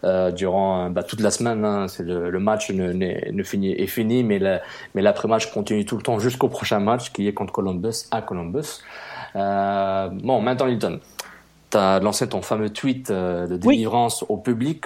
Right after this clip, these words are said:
Speaker 1: Vox Populi veut parler. Et on va écouter. Donc, euh, on va commencer par la première question du peuple, euh, pour ce couscous piri-piri.
Speaker 2: Tu veux, euh, <clears throat> tu y vas ou j'y vais ?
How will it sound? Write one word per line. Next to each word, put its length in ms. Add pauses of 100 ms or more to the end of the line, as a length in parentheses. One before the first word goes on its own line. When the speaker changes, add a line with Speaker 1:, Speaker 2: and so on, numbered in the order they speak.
Speaker 1:
Vox 340
Populi 440
veut 160
parler. 400 (500)
Et 100
on 80
va 140
écouter. 380
Donc, 280
euh, 160
on 200
va 120
commencer 320
par 140
la 80
première 280
question 240
du 120
peuple, 360 (440)
euh, 100
pour 220
ce 100
couscous 400
piri-piri. 540 (1800)
Speaker 2:
Tu 120
veux, 160
euh, 640 (320)
<clears throat> 0
tu 400
y 40
vas 160
ou 80
j'y 100
vais ? 160